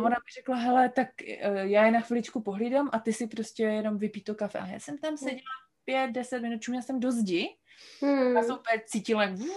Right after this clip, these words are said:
Speaker 1: se mi dobíjí ty batyrky, jo. Prostě,
Speaker 2: Hmm.
Speaker 1: jak je mi fakt
Speaker 2: Hmm.
Speaker 1: jako líp a že i tady tahle malá přestávka prostě někdy stačí, kdy si člověk fakt dopře ten čas pro sebe, protože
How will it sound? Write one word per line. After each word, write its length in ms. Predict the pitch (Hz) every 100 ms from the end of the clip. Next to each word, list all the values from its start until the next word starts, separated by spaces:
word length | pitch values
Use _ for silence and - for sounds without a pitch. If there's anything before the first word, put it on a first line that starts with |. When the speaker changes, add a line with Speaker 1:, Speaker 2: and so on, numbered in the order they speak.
| 392 381 381 381 381 381
Speaker 1:
se 120 | - 202
mi 100 | 202
dobíjí 340 | 185 190 180
ty 100 | 196
batyrky, 520 | 180 175 190 214 -
jo. 160 | - - 220
Prostě, 500 | 208 - - 254 196
Speaker 2:
Hmm. 100 | 247
Speaker 1:
jak 160 | 202 196
je 80 | 202
mi 120 | 202
fakt 200 | - 202
Speaker 2:
Hmm. 100 | 233
Speaker 1:
jako 140 | 226
líp 280 | 208 196 220 220
a 120 | 202
že 160 | -
i 160 | 214 214
tady 220 | - 214
tahle 360 | 214 208 208 226
malá 360 | 208 196 214
přestávka 680 | 220 214 202 208 208 - 196
prostě 380 | 190 208 - 208
někdy 300 | 196 196 208
stačí, 420 | 214 214 214 -
kdy 100 | 196
si 100 | 196
člověk 360 | - - 190 202
fakt 160 | 202 196
dopře 280 | 190 -
ten 160 | 208 196
čas 280 | - 208 - - - -
pro 120 | 208
sebe, 260 | 196 262 359
protože 480 | 359 233 220 220